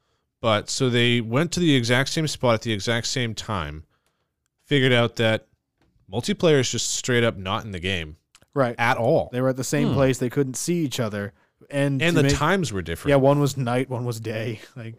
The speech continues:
Speaker 1: Yeah. Wow.
Speaker 2: but that game has come a long way with a lot
Speaker 1: Oh, yeah,
Speaker 2: of
Speaker 1: that game
Speaker 2: updates.
Speaker 1: is actually
Speaker 2: It's a,
Speaker 1: fantastic.
Speaker 2: it's a lot of fun now.
Speaker 3: That's the one that you guys have been playing, right?
Speaker 2: For a, well, we did for a while, yeah.
Speaker 1: Yeah,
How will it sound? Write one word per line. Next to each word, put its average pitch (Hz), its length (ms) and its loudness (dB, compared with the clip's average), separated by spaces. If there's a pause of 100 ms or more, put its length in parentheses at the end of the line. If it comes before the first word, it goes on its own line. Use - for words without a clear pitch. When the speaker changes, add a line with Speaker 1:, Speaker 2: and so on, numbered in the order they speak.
(380)
Speaker 1:
Yeah. 123 260 -4 (680)
Wow. 170 240 6
Speaker 2:
but - 200 -8 (160)
that 147 360 2
game 151 360 2
has 117 180 -4
come 123 220 -6
a 117 220 -2
long 107 880 -8
way 104 320 -8
with 95 100 -14
a 110 60 -12
lot 110 180 0
Speaker 1:
Oh, 90 40 2
yeah, 85 100 0
Speaker 2:
of 147 60 -2
Speaker 1:
that 120 140 4
game 147 220 2
Speaker 2:
updates. 90 60 -6
Speaker 1:
is 85 80 -6
actually 85 400 -6
Speaker 2:
It's 143 120 -4
a, 147 60 -2
Speaker 1:
fantastic. - 560 -8
Speaker 2:
it's 147 60 -2
a 151 40 0
lot 127 140 0
of 101 80 -12
fun 92 180 -8
now. 90 60 -12
Speaker 3:
That's 226 200 0
the 214 60 4
one 202 120 4
that 143 60 4
you 196 140 2
guys 113 220 4
have 92 80 -2
been 90 140 -4
playing, 92 240 -4
right? 139 200 -4
Speaker 2:
For 170 140 4
a, 165 60 8
well, 147 260 4
we 127 80 0
did 139 160 0
for 117 80 -6
a 107 40 -4
while, 107 300 -6
yeah. 113 140 -6
Speaker 1:
Yeah, 98 220 0